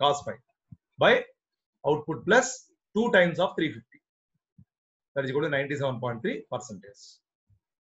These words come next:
So one must know the maximum efficiency condition. So next, uh, another problem, the maximum efficiency of a five hundred K V A, three thousand, three thousand three hundred by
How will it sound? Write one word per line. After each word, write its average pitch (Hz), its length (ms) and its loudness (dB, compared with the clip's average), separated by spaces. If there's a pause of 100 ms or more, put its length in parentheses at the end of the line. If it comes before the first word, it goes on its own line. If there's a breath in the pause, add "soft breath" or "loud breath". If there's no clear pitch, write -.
(680)
So 214 100 0
one 196 180 4
must 226 260 4
know 214 300 4 (240)
the 156 320 4 (520)
maximum 160 400 2
efficiency 170 640 -4 (200)
condition. 127 360 -4 (920)
So 220 140 0
next, 226 320 4
uh, 202 220 4 (580)
another 220 260 4
problem, 190 380 6
the 165 80 2
maximum 196 540 4
efficiency 208 460 0
of 185 160 2
a 185 100 0
five 160 160 2
hundred 180 280 2
K 165 140 -2
V 165 280 -8
A, 165 100 -4 (540)
three 185 220 0
thousand, 175 400 2 (200)
three 170 140 -2
thousand 170 240 0
three 160 120 -4
hundred 156 240 -2
by 156 120 2